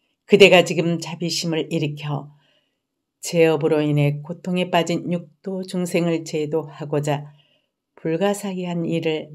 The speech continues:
말하려 하는구나. 지금이 바로 그때이니라.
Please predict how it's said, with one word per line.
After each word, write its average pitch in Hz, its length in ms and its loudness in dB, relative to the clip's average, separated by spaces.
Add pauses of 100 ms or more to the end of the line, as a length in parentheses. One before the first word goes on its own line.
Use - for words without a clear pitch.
말하려 147 560 -6
하는구나. 160 580 -8 (1600)
지금이 175 400 2
바로 151 280 -6
그때이니라. 185 1000 0